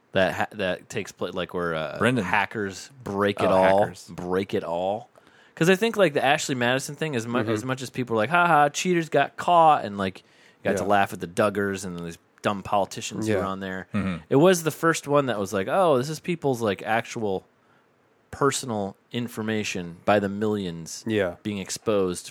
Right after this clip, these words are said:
Speaker 1: for the sake of nothing but malice." There was no,
Speaker 3: Yeah.
Speaker 1: like, uh, with other things, it's like people trying to steal each other's identity for financial
Speaker 3: Mm-hmm.
Speaker 1: gain, and usually the big banks or whatever sort of absorbed the
Speaker 2: Yeah. Yeah,
Speaker 1: the
Speaker 2: 'cause those guys
Speaker 1: blow.
Speaker 2: didn't do anything illegal.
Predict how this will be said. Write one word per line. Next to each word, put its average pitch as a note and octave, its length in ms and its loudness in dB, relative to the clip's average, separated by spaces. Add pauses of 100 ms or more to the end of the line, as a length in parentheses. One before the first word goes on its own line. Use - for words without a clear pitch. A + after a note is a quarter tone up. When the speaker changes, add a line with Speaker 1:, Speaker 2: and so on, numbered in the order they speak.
Speaker 1:
for G2+ 200 -8
the F2 100 -8
sake - 420 -4
of F2+ 120 -6
nothing G#2+ 360 -6
but E2+ 140 -8
malice." F2 480 -2
There G2 160 -4
was F#2+ 180 -4
no, G#2+ 440 -4
Speaker 3:
Yeah. - 60 -20 (200)
Speaker 1:
like, C#3+ 200 4
uh, D#3+ 140 2
with D#3 240 2
other E3+ 460 2 (340)
things, C#3+ 240 -2
it's B2+ 140 -4
like A#2+ 120 0
people C3+ 220 -4
trying C3 160 -2
to A#2+ 60 -4
steal C3+ 220 0
each A#2+ 100 -4
other's A#2+ 160 -2
identity A#2 420 -2
for G#2 240 -6
financial A#2+ 540 -2
Speaker 3:
Mm-hmm. G#2+ 80 -2
Speaker 1:
gain, A2+ 320 2
and G#2+ 140 -4
usually C3 400 0
the G#2+ 100 -2
big G#2 280 0
banks A2+ 360 0
or G#2+ 80 2
whatever G2+ 280 4
sort G#2 220 -4
of F#2 60 -4
absorbed F#2 680 -2
the F#2 120 -2
Speaker 2:
Yeah. E2+ 320 0 (300)
Yeah, G#2 100 2
Speaker 1:
the - 80 -2
Speaker 2:
'cause F#2+ 60 -2
those B2 120 6
guys B2 240 6
Speaker 1:
blow. D#2 80 -2
Speaker 2:
didn't G#2+ 180 -2
do G2 120 2
anything F#2 300 -4
illegal. E2 680 -6